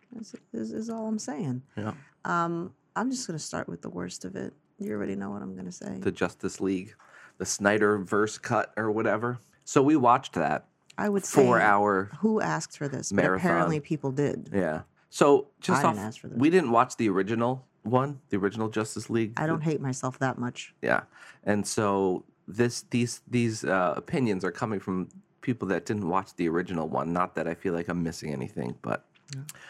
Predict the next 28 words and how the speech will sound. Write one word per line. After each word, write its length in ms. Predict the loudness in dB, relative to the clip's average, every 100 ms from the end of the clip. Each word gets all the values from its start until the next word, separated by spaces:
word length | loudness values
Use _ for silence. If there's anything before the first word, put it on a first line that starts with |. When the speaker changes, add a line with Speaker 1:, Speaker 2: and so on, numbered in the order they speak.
| -20 -20 _
Speaker 2:
so, 380 | 0 4 4 2
um, 560 | 0 0 0 0 -4 -6 _ _ _
yeah, 380 | 2 4 2 2
I, 320 | 0 2 0
uh, 380 | 0 2 0 0 -8 _ _ -4
I 100 | 0
don't 180 | 0 0
know. 280 | -2 -4 -8 _ _
I 80 | -4
don't 140 | -2 0
know 100 | 0
where 180 | 0
to 120 | 0 -4
start 380 | -2 0 0 0
with 140 | -4
this 180 | -6 -4
thing. 360 | -2 -2 -4 -8 _ _
I'm 80 | -4
trying 240 | 0 2
to 40 | 2
think 200 | -2 0
of, 80 | 0
like, 280 | -2 -4 -20
let's 120 | -18 -6
get 200 | -2 0
some 120 | 0
positive 500 | 4 4 6 2 2
things 420 | 0 -2 -2 -8